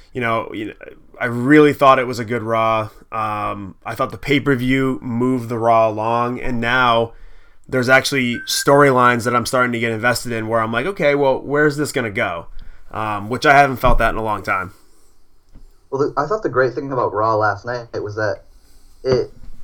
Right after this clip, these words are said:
Speaker 2: it progressed the way you would want things to progress. Like, it was a meritocracy. You guys are getting this opportunity because you won last night. So wins and losses do matter.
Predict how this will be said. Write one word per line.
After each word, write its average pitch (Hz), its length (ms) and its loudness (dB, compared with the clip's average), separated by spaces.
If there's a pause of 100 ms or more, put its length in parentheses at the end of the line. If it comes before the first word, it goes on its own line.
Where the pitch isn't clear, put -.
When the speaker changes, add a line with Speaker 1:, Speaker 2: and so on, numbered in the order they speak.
(160)
Speaker 2:
it 135 200 -2
progressed 143 500 -2
the 139 80 -2
way 131 100 2
you 127 180 -4
would 113 220 -6
want 117 300 -2 (480)
things 120 300 -10
to 113 80 -6
progress. 104 520 -4
Like, 98 140 -6
it 95 60 -4
was 110 160 -4
a 110 60 -4
meritocracy. 107 1000 -6 (320)
You 107 160 -6
guys 113 220 0
are 113 60 -6
getting 117 300 -4
this 104 160 -10
opportunity 107 640 -8
because 101 560 -8
you 101 100 -10
won 113 320 -6
last 92 300 -8
night. 85 200 -12 (360)
So 123 160 0
wins 143 260 -2
and 143 80 -8
losses 131 360 -6
do 127 260 -8
matter. 120 500 -6